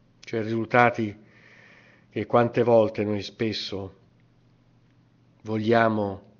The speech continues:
immediatamente vedere il risultato. E questo è difficile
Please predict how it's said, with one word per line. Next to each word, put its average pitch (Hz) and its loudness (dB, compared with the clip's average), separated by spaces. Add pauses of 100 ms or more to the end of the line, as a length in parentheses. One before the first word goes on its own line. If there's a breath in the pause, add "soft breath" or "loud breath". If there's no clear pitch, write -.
(140)
immediatamente 110 -4
vedere 104 -2
il 98 -6
risultato. 90 -14 (1600)
E 135 -8
questo 190 6
è 123 6
difficile - -6